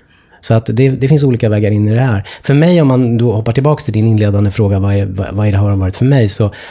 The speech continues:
så har det, jag kom in via, eh, faktiskt fo-, min egen forskning, och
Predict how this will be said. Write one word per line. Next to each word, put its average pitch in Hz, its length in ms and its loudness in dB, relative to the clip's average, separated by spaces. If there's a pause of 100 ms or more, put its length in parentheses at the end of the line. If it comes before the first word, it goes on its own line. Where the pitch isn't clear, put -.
så 127 160 -2
har 120 160 2
det, 120 80 2
jag 110 360 -4
kom 113 160 0
in 151 260 4
via, 107 440 0 (300)
eh, 107 260 0
faktiskt - 440 -6
fo-, - 260 -8
min 127 180 2
egen 107 280 0
forskning, 143 840 0
och 110 380 -4